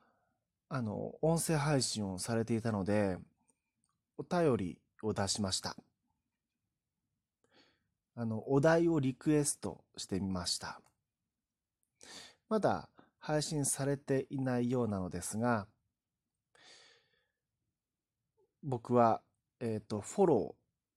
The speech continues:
ー、リリさんのチャンネルをフォローしましたので、配信がされたら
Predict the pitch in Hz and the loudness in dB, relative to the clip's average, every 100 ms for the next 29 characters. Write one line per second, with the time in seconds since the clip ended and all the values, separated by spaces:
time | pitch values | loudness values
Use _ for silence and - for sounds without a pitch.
0 | _ 170 165 135 104 98 117 110 104 101 | _ -2 0 0 -4 -2 0 2 2 0
1 | - 185 127 92 - 98 95 - 95 87 | -2 0 2 0 -2 -4 -4 -6 -6 0
2 | 110 110 92 - _ _ _ _ _ _ | 4 4 0 -8 _ _ _ _ _ _
3 | _ _ _ _ _ _ _ - - - | _ _ _ _ _ _ _ -20 -20 -20
4 | _ _ _ _ _ _ - 120 - 117 | _ _ _ _ _ _ -8 -6 -4 -2
5 | 113 107 127 147 170 120 | -2 -2 -2 0 2 0